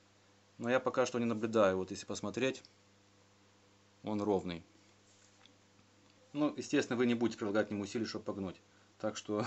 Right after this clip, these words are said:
<laughs> даже там как-то говоря, сравнивать, что да, он так же гнётся, как, э, и iPhone шестой. <laughs> Ну, не знаю, не знаю, что сказать вам на это.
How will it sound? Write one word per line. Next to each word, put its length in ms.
<laughs> 1500
даже 220
там 160
как-то 240
говоря, 260
сравнивать, 400
что 480
да, 240
он 160
так 180
же 100
гнётся, 340
как, 280
э, 520
и 400
iPhone 340
шестой. 400
<laughs> 180
Ну, 120
не 80
знаю, 320
не 60
знаю, 360
что 200
сказать 480
вам 200
на 120
это. 180